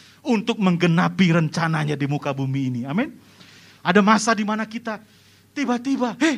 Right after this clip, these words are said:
lihat orang, aduh, Tuhan taruh belas kasihannya. Tuhan berikan belas kasihannya buat kita. Ah, kita harus bertindak, kita harus mewujudkan kasih Tuhan kepada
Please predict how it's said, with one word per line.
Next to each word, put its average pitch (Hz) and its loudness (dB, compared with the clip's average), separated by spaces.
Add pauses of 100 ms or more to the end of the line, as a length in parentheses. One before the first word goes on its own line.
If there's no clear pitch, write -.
lihat 240 -2
orang, 247 -4 (320)
aduh, 339 0 (240)
Tuhan 247 2
taruh 226 2
belas 190 0
kasihannya. 185 -2 (400)
Tuhan 269 0
berikan 277 4
belas 226 4
kasihannya 202 -4
buat 196 -4
kita. 185 -8 (400)
Ah, 202 4 (160)
kita 226 -2
harus 226 4
bertindak, 285 2 (400)
kita 240 -4
harus 226 2
mewujudkan 233 -2
kasih 330 4
Tuhan 233 0 (320)
kepada 202 -4